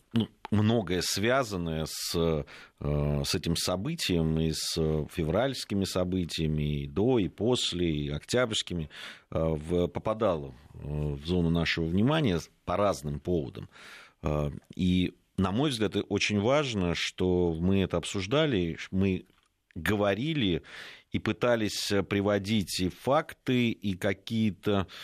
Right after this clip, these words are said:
э, говорить о каких-то вещах, которые, ну, вот, э, последние годы, да не, не только последние, разделяли всё время общество.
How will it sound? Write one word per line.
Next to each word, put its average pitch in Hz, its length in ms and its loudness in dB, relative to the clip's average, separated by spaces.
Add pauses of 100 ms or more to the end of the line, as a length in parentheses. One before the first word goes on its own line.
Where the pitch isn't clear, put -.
(320)
э, 90 340 2 (500)
говорить 101 380 -2
о - 20 -10
каких-то 104 320 -4
вещах, 139 580 0
которые, 117 680 2
ну, 113 140 4
вот, 110 120 2 (160)
э, - 100 -6 (580)
последние 104 560 2
годы, 98 600 2 (200)
да 101 80 2
не, 107 100 4
не 98 200 2
только 92 200 -2
последние, 78 580 0
разделяли 101 600 2
всё 90 220 -4
время 87 220 0
общество. - 580 -2